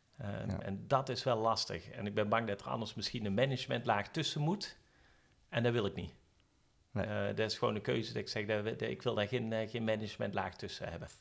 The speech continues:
Speaker 1: Ik heb ook altijd gezegd: als bedrijf, eh, groe-, eh,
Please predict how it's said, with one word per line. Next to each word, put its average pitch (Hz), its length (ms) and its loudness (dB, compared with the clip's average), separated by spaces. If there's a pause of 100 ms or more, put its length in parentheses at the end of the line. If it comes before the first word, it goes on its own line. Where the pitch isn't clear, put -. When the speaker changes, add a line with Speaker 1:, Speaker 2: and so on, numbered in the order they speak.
Speaker 1:
Ik - 80 -2
heb 143 140 8
ook 135 100 2
altijd 151 280 8
gezegd: 143 360 2
als - 200 0
bedrijf, 135 520 4
eh, 110 320 4 (320)
groe-, 143 440 -2 (140)
eh, 117 100 -2